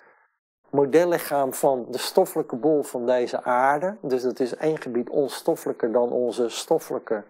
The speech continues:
stof die wij kennen. En via dat gebied kunnen onze mentale impulsen, dus vanuit de mentale sfeer, via dat astrale gebied,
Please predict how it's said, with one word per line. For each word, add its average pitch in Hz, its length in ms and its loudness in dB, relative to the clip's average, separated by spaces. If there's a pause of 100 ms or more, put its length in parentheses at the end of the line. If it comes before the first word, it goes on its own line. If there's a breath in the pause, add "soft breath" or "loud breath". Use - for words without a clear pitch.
stof - 340 0
die 120 160 0
wij 107 140 0
kennen. 131 440 -4 (540 loud breath)
En 131 120 0
via 196 320 4
dat 165 280 2
gebied 185 480 -2
kunnen 147 260 2
onze 135 260 0
mentale 165 640 2
impulsen, 151 560 -2
dus 143 220 -2
vanuit 131 320 2
de 123 60 -6
mentale 127 460 0
sfeer, 117 420 0
via 143 240 2
dat 110 180 -2
astrale 135 440 -2
gebied, 131 300 -4